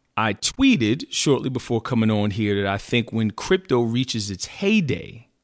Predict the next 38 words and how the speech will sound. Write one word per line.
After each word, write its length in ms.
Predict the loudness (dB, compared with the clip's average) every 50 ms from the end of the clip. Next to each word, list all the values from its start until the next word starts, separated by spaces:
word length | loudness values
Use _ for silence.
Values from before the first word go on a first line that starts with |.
| _ -12
with 460 | -6 0 2 2 2 0 -2 -2 0
the 140 | 2 2 2
R 300 | 2 2 2 4 4 4
I 20 |
A 180 | 2 2 2 0
space, 720 | 0 -2 -2 -2 -2 -2 -2 -4 -6 -8 -10 -10 -12 -16 _ _ _ _ _ _
C 320 | -8 -4 0 2 4 4
R 180 | 4 4 4 4
M 140 | 4 2 2
platforms 640 | 2 0 -2 -2 -2 -2 0 2 2 2 2 2 0
will 100 | 0 2
have 220 | 2 0 0 0
their 120 | 0 -2
day 220 | 0 0 0 0 0
in 80 | 0
the 80 | 0 0
sun. 300 | 0 -2 -2 -4 -8 -8 _
Why? 360 | 0 0 0 0 0 -4 -6 -2
Well, 280 | 0 0 2 2 0
if 100 | 0 -2
you 80 | -2 -4
look 140 | -4 -4 -4
at 40 | -6
the 60 | -6
core 220 | -2 0 0 0
functionality 680 | 0 0 -2 -2 -2 -2 -2 0 0 0 0 0 -2
of 80 | -2 -2
what 120 | -2 -2
a 40 | 0
C 260 | 0 -2 0 2 2
R 200 | 2 2 2 2
M 120 | 2 2 0
is 120 | 0 0
there 240 | 0 2 2 2 0
for, 420 | -2 -2 -2 0 2 2 2 0 -2 _ _ _ _ _ _ _
<laughs> 380 | _ -8 -4 -2 -2 -2 0
taking 400 | 0 0 0 0 0 0 -2 0
notes, 520 | 0 2 2 0 0 -2 -6 -8 -8 -8